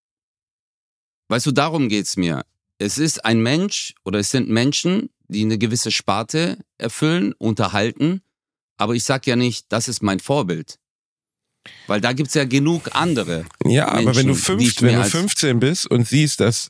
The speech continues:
Speaker 2: äh, keine Ahnung, Kevin Klein ein zweihunderttausend Euro Auto fährt, dann denkst du wahrscheinlich schon, ja, uff, der hat ja alles richtig gemacht. Kein Schulabschluss, wohnt bei Mutti, bumst irgendwelche Zurückgebliebenen, aber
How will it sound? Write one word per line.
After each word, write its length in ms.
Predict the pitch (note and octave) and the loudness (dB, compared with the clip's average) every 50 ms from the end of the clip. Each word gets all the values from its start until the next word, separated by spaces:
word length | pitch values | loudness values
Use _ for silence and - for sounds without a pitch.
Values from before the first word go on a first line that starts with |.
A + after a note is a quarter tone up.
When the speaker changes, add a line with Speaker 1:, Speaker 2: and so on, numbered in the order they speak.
| - | -4
Speaker 2:
äh, 100 | - C#2 | -2 -2
keine 300 | E2+ - C3+ A#2 A#2 A2 | 2 2 4 4 4 2
Ahnung, 360 | D2+ A2 C3+ C3+ A#2+ A#2 G#2 - | 2 2 2 2 2 2 2 2
Kevin 300 | - C3 B2 B2+ C3 A#2+ | 2 2 4 4 2 0
Klein 340 | - - B2 A#2 C3 C3 | 0 0 2 2 2 2
ein 60 | B2 A#2 | 0 -2
zweihunderttausend 680 | - - A#2+ A#2+ B2 A#2 A2 - A#2+ A2+ A2 G#2 G#2 - | 0 0 2 2 4 2 2 2 2 0 0 0 -2 -2
Euro 200 | - D#3 D#3+ - | -4 -2 -2 -2
Auto 300 | C2+ D#2 G2+ - G2 F#2+ | -4 -4 -4 -6 -6 -6
fährt, 340 | - - D#2+ E2 - - - _ _ _ _ _ _ _ _ _ _ _ _ _ _ _ - - | -4 -4 -4 -4 -4 -6 -10 _ _ _ _ _ _ _ _ _ _ _ _ _ _ _ -2 0
dann 160 | G#2+ G2 F#2+ | 0 2 2
denkst 180 | G2+ G2+ G2 | 0 0 -2
du 80 | - A#2 | -2 0
wahrscheinlich 400 | A#2 A#2+ B2 - C3 C3 C#3 C3 | 0 0 0 0 0 0 0 0
schon, 260 | - - - C3+ A#2+ G#2 | -2 -2 -2 -2 -2 0
ja, 100 | A2 A2 | 0 0
uff, 360 | F2 C2+ A1+ G#2 F#2 - - - - - | 0 0 -2 -6 -8 -12 -16 -20 -12 -6
der 120 | - F#2 D#2+ | -4 -2 -2
hat 120 | D#2+ - | 0 2
ja 80 | B2 A2 | 2 2
alles 240 | A#2+ C#3 C3+ C3 - | 2 2 0 -2 -4
richtig 220 | D#3+ - - - | -6 -6 -6 -4
gemacht. 300 | G#2+ F2+ D#2 C#2+ D2 - _ _ _ _ _ _ _ - - _ _ _ - _ _ | -2 -2 -2 -2 -6 -10 _ _ _ _ _ _ _ -20 -20 _ _ _ -20 _ _
Kein 220 | - C3+ B2 A#2 B2 | 2 2 4 4 4
Schulabschluss, 680 | - B2+ C3+ C#3 D#3 D#3 - - D#3 E3 E3+ D3 - | 2 2 2 2 2 2 0 2 2 2 2 2 0
wohnt 160 | B2+ C3 B2 | 0 0 2
bei 140 | - C3 A2+ | 2 2 2
Mutti, 420 | A2+ A#2 A#2+ C3 - - D3+ D#3 D#3 | 4 2 2 0 -2 -2 0 0 0
bumst 360 | - - B2+ B2+ B2+ - - | -2 0 -2 -2 -2 -2 -2
irgendwelche 300 | - A2+ B2 A#2 B2+ B2 | 0 0 2 2 2 0
Zurückgebliebenen, 760 | - - G#2+ A#2 A#2 C#3+ C#3+ A#2+ C3+ C#3+ D3+ D#3 D#3 C#3+ C#3 | 0 0 -2 0 2 2 2 2 4 2 4 4 2 2 2
aber 420 | B2+ G2 A2+ A#2+ B2 B2 A#2+ A#2 | 2 2 2 2 2 2 0 -2